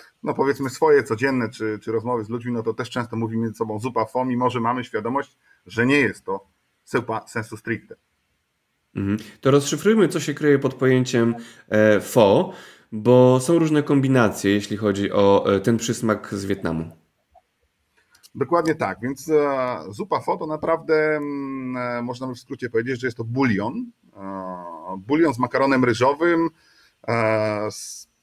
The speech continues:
Speaker 1: no i właściwie to wszystko, tak? To jest podstawa, żeby było pho, no to jest to, żeby powstał bulion. No i teraz, e, ten bulion jest bu-, gotowany na czymś, tak? Czyli są takie trzy klasyczne elementy, czy trzy klasyczne rodzaje pho.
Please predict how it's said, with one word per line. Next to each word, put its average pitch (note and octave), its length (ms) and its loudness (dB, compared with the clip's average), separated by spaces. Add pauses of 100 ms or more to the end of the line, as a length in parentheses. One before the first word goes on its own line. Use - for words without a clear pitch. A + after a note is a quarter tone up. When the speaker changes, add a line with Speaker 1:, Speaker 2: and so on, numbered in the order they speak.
Speaker 1:
no D4+ 60 2
i B3+ 40 0
właściwie A#3+ 280 -2
to A3+ 80 0
wszystko, - 360 -2
tak? B2 240 -4
To B2+ 100 -2
jest B2+ 120 -4
podstawa, E3+ 440 0
żeby C#3 160 -4
było C#3+ 160 2
pho, D#3+ 220 0
no D#3+ 100 0
to D3 140 0
jest C#3+ 220 -2
to, D3 140 0
żeby C3 640 -4
powstał B2+ 280 -2
bulion. B2+ 400 0
No F#3+ 100 -8
i G3 60 -10
teraz, D3 360 -2
e, D3 60 -2 (600)
ten C#3 240 -2
bulion C3+ 320 -2
jest A2 160 -6
bu-, A2 160 -8 (220)
gotowany A#2 640 -4
na A#2+ 140 0
czymś, - 320 -18
tak? A2 280 -8
Czyli A2 460 -10 (440)
są B2 200 -4
takie B2 240 -4
trzy - 380 -4
klasyczne B2+ 480 -4
elementy, A2+ 540 -2
czy G#2 120 -16
trzy - 240 -10
klasyczne A2 420 -6
rodzaje A2 380 -2
pho. G#2 340 -8